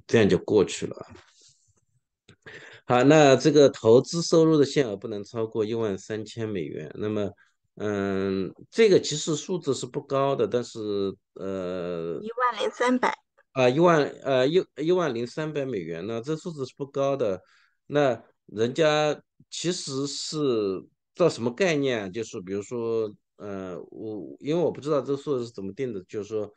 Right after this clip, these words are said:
Speaker 1: 大多数人可能也就能挣个，能挣到百分之十左右。那么你至少，至少有十万美元在里面，那么说明你钱还挺，还挺多的，就用不着这个，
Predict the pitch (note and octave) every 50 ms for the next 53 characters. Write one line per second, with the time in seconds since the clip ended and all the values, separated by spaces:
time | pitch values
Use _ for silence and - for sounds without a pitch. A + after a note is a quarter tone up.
0 | _ _ _ _ _ _ _ - C#3 C3+ C#3 C#3 C#3 - D3 A#2 G#2+ G#2 F#2+ A2
1 | F#2+ F2+ F#2 F#2 F#2 F#2+ F#2+ F#2+ F#2 - - _ _ - G2+ F#2 - - A2+ A#2
2 | A2 G2 F#2 F#2 F#2 F#2 - - C3 A#2+ A2+ - G2+ E2 D2+ A#1+ - - _ -
3 | F#2+ F#2+ F#2+ F2+ A#2 A2 G#2 G2 F2 - D#2+ D2+ E2 E2+ G2+ - - - F2 F2
4 | - - D#2+ D#2 E2 E2 E2 G2 G#2 G#2+ G#2 F#2+ F2+ F2+ F2+ E2+ - A#2 A#2 -
5 | - G2 F2 F2 - - _ _ _ _ _ _ _ _ _ _ _ - - B2
6 | A#2+ - A2+ G#2 G2+ G2 E2 C#2+ - - - - - - - - G2 G#2+ A2+ A2
7 | G2+ E2+ D#2 D#2 D#2 D#2+ F2 F2 D#2+ F#2 - - A#2 G#2 F2+ E2+ D2 C2+ C2 D#2
8 | F#2+ F#2+ F2+ F#2 F#2+ F#2+ F#2+ F#2 F2+ - - G#2 A2 A2 A2 A2 F#2+ E2 - -
9 | - G2+ G2+ A2 F#2 - F#2 F2 F2 - _ - G2+ A#2 A2+ A2+ G#2+ F2+ - F#2
10 | F#2+ G2+ G#2+ A2 G#2 F2 E2+ G2 F2+ F#2+ A2+ B2+ A#2+ - D#2 D2+ - A#1+ C#2 -
11 | - G#2 G2 - - D#2 C2 B1+ A1+